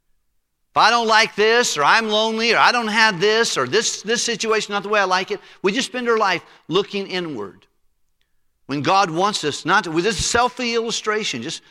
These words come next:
look at itself. We ought to be looking outward. I think God wants us to stop the message right now, and I will.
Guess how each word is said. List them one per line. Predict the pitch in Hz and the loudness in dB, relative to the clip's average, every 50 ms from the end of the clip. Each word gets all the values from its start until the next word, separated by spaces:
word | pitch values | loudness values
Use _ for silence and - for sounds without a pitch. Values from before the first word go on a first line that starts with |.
| _ _ | _ _
look | 160 202 208 - | -4 -4 -4 -4
at | 214 | -10
itself. | 226 196 - - - 165 131 123 - _ _ _ _ _ _ _ _ _ _ _ _ _ _ _ _ _ _ _ _ _ | -10 -8 -8 -6 -6 -6 -8 -8 -12 _ _ _ _ _ _ _ _ _ _ _ _ _ _ _ _ _ _ _ _ _
We | 131 143 143 | -4 -2 0
ought | 160 180 | 0 0
to | 190 170 | 0 0
be | 147 151 139 127 | -2 -4 -4 -2
looking | 127 151 151 - 151 139 127 | -2 -4 -4 -4 -8 -12 -10
outward. | - - 139 123 - - _ _ - _ _ _ _ _ _ _ _ _ _ _ _ _ _ _ _ _ _ _ _ _ _ _ _ _ _ _ - | -10 -12 -12 -12 -14 -16 _ _ -20 _ _ _ _ _ _ _ _ _ _ _ _ _ _ _ _ _ _ _ _ _ _ _ _ _ _ _ -4
I | 135 147 | -4 -2
think | - 156 139 123 | -2 -4 -4 0
God | 135 139 135 120 | 0 0 0 0
wants | 123 131 139 139 143 | -4 -6 -6 -6 -8
us | 131 - - | -12 -12 -12
to | 110 | -14
stop | - - 143 123 120 - _ | -10 -4 -4 -4 -4 -4 _
the | 131 110 | -12 -10
message | 120 127 127 - - 123 110 - - | -10 -10 -10 -10 -12 -14 -14 -12 -10
right | 117 117 117 | -10 -10 -10
now, | 123 120 117 117 | -10 -12 -12 -10
and | 110 110 | -10 -10
I | 110 110 | -10 -10
will. | 107 104 95 92 90 | -12 -16 -18 -20 -20